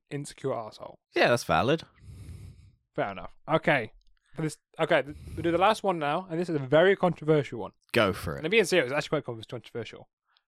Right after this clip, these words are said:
Speaker 1: I don't feel like cheating is as bad as most people say it is.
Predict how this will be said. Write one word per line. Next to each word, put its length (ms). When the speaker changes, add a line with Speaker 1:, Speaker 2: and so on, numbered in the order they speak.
Speaker 1:
I 140
don't 300
feel 200
like 260
cheating 440
is 120
as 80
bad 320
as 120
most 200
people 160
say 240
it 140
is. 240